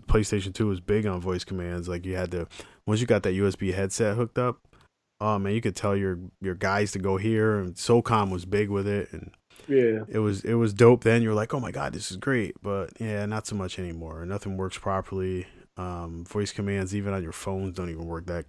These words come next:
Speaker 1: that well. So I really don't care about that feature. Um,
Speaker 2: Yeah, God forbid you have an accent. They're like, "What?"
Speaker 1: Yeah, it's, I don't, I don't really care about that feature. Moving on, uh, where we at? Subscription services.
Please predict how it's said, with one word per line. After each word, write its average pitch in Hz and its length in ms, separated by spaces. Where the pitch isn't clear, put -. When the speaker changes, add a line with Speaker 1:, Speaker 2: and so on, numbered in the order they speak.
Speaker 1:
that 85 200
well. 85 240
So 85 320
I 127 100
really 117 220
don't 98 140
care 101 180
about 95 260
that 90 140
feature. 98 440
Um, 98 240
Speaker 2:
Yeah, 117 60
God 131 220
forbid 127 240
you 135 80
have 120 120
an 120 80
accent. 117 440
They're 113 140
like, 107 220
"What?" 120 360
Speaker 1:
Yeah, 76 260
it's, 95 480
I 104 120
don't, 92 160
I - 140
don't 82 100
really 80 160
care 85 160
about 78 180
that 73 140
feature. 78 360
Moving 175 380
on, 123 520
uh, 110 560
where 113 160
we 104 120
at? 92 160
Subscription 135 640
services. 139 760